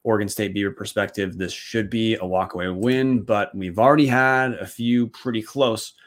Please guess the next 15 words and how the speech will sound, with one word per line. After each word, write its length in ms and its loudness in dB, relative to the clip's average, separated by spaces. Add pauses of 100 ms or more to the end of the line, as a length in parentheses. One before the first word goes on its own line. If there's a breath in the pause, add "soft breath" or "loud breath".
(300 soft breath)
F 160 0
C 200 -4
S 160 -4
games, 520 -6 (140)
specifically 480 -8
Big 160 -6
Sky 220 -4
games 240 -6
against 200 -12
Power 180 -2
Five 220 -4
teams. 320 -10
We're 120 -4
gonna 160 0
get 500 0